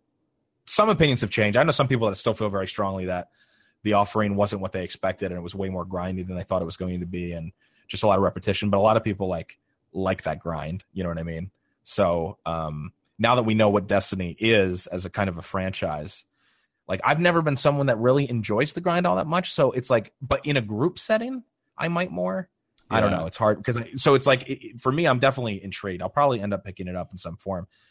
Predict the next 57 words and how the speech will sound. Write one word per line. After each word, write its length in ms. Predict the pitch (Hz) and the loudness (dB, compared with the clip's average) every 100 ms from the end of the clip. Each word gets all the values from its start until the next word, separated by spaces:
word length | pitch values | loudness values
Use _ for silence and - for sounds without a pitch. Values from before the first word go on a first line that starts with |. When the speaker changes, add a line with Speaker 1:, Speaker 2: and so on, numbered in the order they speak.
| _ - | _ -12
Speaker 1:
and 80 | 101 | 0
trying 200 | 110 98 | 0 0
to 60 | |
play 180 | - 101 | 0 0
it 60 | 82 | 0
with 120 | 82 | -6
a 40 | |
group. 240 | 90 95 92 | -6 -6 -6
I 60 | |
just 180 | 87 - | -8 -6
don't 140 | 95 | -6
know 80 | 90 | -6
if 80 | 87 | -6
it'll 120 | 80 | -8
grab 200 | 80 78 | -10 -10
me 100 | 80 | -10
or 80 | 65 | -12
not, 140 | 62 57 | -16 -12
Speaker 2:
It 60 | 104 | -10
Speaker 1:
but 80 | |
Speaker 2:
seem-, 340 | - 156 170 160 | -8 -6 -6 -6
it 160 | 131 - | -8 -8
seems 340 | - 185 170 | -8 -6 -4
Speaker 1:
I, 40 | |
Speaker 2:
like 100 | 131 | -4
Speaker 1:
I, 20 | 90 | -4
Speaker 2:
the 60 | |
type 220 | 107 110 110 | -4 -4 -4
of 60 | |
Speaker 1:
it's 80 | 98 | -4
Speaker 2:
game 300 | 98 95 95 | -2 -2 -4
that 140 | 90 | -4
I 140 | 85 90 | -2 -2
would 320 | 90 90 87 | -2 -4 -4
be 180 | 87 82 | -6 -4
into. 600 | 90 95 - 65 50 98 _ _ _ _ - | -4 -6 -6 -8 -8 -10 _ _ _ _ -10
Um, 280 | 87 80 - | -6 -6 -6
and 160 | 90 | -6
really 240 | 104 127 107 | -2 0 0
the 80 | 95 | 0
only 300 | 104 107 98 | -2 -2 -2
reason 420 | 95 101 104 95 | 0 0 -2 -2
that 120 | 87 | 0
I 200 | 87 87 | 0 -2
didn't 400 | 85 90 92 92 | -2 -4 -4 -6
try 300 | - 92 107 | -6 -2 0
it 80 | 87 | -2
at 80 | 82 | -2
all 500 | 85 101 80 87 - _ _ _ | -2 -2 -2 -2 -8 _ _ _
was 140 | 95 87 | -6 -4
because 260 | 92 95 | -4 -2
it 40 | 90 | 0
Speaker 1:
Yeah. 60 | |
Speaker 2:
wasn't 260 | 101 127 95 | 0 0 0
on 120 | 82 | -4
P 160 | 82 73 | -6 -10
C. 380 | - - - | -10 -14 -16